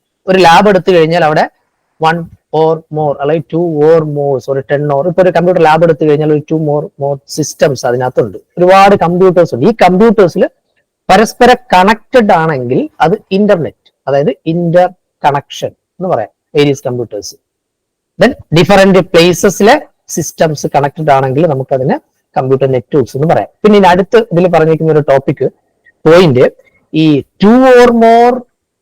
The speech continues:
computers are linked together, linked together with, with a medium. ഇമ്പോർട്ടന്റ് ആണ്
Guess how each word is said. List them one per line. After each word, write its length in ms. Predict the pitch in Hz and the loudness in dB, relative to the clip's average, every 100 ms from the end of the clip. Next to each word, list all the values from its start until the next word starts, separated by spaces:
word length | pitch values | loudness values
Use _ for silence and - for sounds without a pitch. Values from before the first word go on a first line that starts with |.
| - | -6
computers 680 | 151 160 180 170 - 170 185 - 151 | -4 -2 -4 -2 0 0 0 -2 -4
are 120 | 160 - 151 | -4 -6 -4
linked 440 | 170 208 247 240 233 170 | 0 0 0 -2 -2 -4
together, 280 | 135 120 95 - _ _ _ _ _ _ 147 | -6 -6 -10 -16 _ _ _ _ _ _ -6
linked 340 | 175 208 202 185 - | -2 0 0 -2 -4
together 300 | 139 139 160 143 | -4 -2 -2 -2
with, 380 | 139 _ 269 320 _ _ _ 147 | -4 _ -2 -2 _ _ _ -4
with 180 | 185 - - 208 | -4 -6 0 2
a 20 | 208 196 | 4 2
medium. 460 | 214 220 185 156 110 - 156 | 2 2 2 0 -2 -10 -8
ഇമ്പോർട്ടന്റ് 500 | 160 160 180 160 139 | -2 0 0 0 -2
ആണ് 180 | 139 | -2